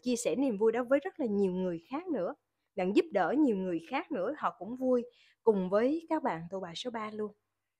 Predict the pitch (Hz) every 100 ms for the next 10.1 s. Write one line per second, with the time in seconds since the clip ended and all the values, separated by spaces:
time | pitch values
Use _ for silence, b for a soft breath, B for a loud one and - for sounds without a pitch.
0 | - 220 277 330 190 160 277 269 247 226
1 | 185 147 135 196 165 160 b b b -
2 | 170 170 185 185 185 285 311 247 190 175
3 | 185 302 196 - 233 196 160 269 349 _
4 | _ _ _ _ - 208 185 285 247 262
5 | 240 226 233 190 160 311 B B 240 226
6 | 220 185 175 226 180 - 233 226 202 160
7 | - - 208 175 196 254 202 277 - 349
8 | 339 - 359 - 247 214 165 277 220 180
9 | 170 185 - 269 156 165 185 160 170 -
10 | 320